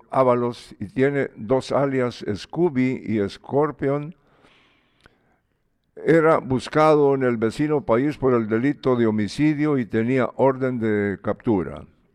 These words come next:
El presunto pandillero fue localizado mediante el operativo que Guatemala mantiene en sus fronteras con El Salvador, cuyo gobierno, presidido por Nayib Bukele,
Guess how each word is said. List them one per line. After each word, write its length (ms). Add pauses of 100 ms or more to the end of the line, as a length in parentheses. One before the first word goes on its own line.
(140)
El 100
presunto 520
pandillero 560
fue 340
localizado 880
mediante 600
el 80
operativo 840 (460)
que 100
Guatemala 600
mantiene 560
en 100
sus 200
fronteras 680
con 200
El 100
Salvador, 600
cuyo 380
gobierno, 840 (380)
presidido 720
por 340
Nayib 340
Bukele, 640